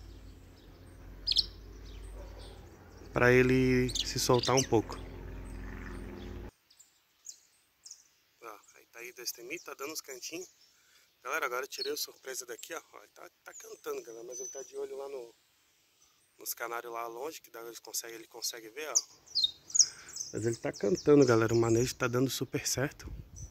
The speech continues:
Ó. Aí ele tá de olho nos outros canários, o que tá longe lá, eu tirei o surpresa, coloquei ele lá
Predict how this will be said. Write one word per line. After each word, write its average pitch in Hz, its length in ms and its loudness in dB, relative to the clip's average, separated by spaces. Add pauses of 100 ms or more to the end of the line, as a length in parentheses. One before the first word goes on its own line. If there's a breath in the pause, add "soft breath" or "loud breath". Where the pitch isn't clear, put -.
(1120 loud breath)
Ó. - 160 -8 (4000 loud breath)
Aí 117 140 6
ele 123 120 8
tá 139 120 10
de 127 100 8
olho 139 200 12
nos 135 160 8
outros 135 200 4
canários, 131 400 6
o 113 280 4
que - 100 -12
tá 143 220 0
longe 147 400 10
lá, 123 180 8
eu 123 80 6
tirei 120 240 4
o 123 60 4
surpresa, 117 420 2
coloquei 120 380 2
ele 120 100 2
lá 117 340 2